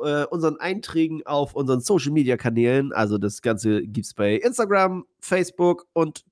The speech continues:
Twitter. Oder einfach unserem Discord. Da ist auf jeden Fall irgendwo ein Link zu dieser Playlist zu finden. Und, äh, ähm, da haben sich schon sehr viele, äh, Leute aus dem Verein Mühe gegeben.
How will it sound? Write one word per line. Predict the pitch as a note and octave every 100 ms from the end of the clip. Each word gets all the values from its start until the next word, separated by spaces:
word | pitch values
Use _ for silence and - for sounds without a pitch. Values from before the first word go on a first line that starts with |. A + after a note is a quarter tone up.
| -
Twitter. | F3+ G3+ A#3 D4+ - -
Oder | C#4 -
einfach | C#3+ B2+ B2+
unserem | C3 A#2 G#2
Discord. | C3 - C#3 - - - - _
Da | D3
ist | D#3+ E3+
auf | D3+ C3
jeden | D3+
Fall | C#3+ C#3
irgendwo | C#3 F#3 F3
ein | C#3 C#3
Link | C#3 D#3 D3
zu | - C3+
dieser | B2+ C3
Playlist | C3 C3+ B2+ -
zu |
finden. | - C#3+ C#3
Und, | C3+ B2+
äh, | B2+ B2 A#2+ - B2+ -
ähm, | C3+ C3+ C3 C3
da | C3
haben | F3
sich | C#4
schon | - A#3
sehr | B3
viele, | B3+ B3+
äh, | A#3+ A#3 A3+ - F#3
Leute | F3 F#3 A3 A3
aus | G3+
dem | G3
Verein | - D#3+ D#3+ D3
Mühe | F#3 C4
gegeben. | C#4+ G#3 B3 A#3